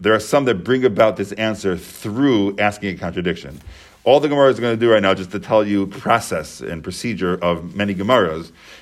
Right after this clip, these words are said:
is that we had Rav Huna's answer, and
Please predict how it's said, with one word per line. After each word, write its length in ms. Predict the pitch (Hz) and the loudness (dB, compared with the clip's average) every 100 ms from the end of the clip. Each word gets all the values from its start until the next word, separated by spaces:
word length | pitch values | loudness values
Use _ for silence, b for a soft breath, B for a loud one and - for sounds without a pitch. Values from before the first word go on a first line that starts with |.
| B | B
is 180 | 98 185 | -4 0
that 300 | 101 95 - - b b b b | 4 2 0 -20 b b b b
we 800 | 95 107 156 151 131 131 127 - - - | -6 0 2 4 2 0 -4 -12 -16 -16
had 340 | - - 143 | -4 4 4
Rav 160 | 151 113 | 4 -2
Huna's 280 | 135 131 110 | 0 0 2
answer, 440 | 98 90 104 139 - _ _ _ b b _ | 0 -2 -4 -4 -12 _ _ _ b b _
and 220 | 113 110 | -2 -2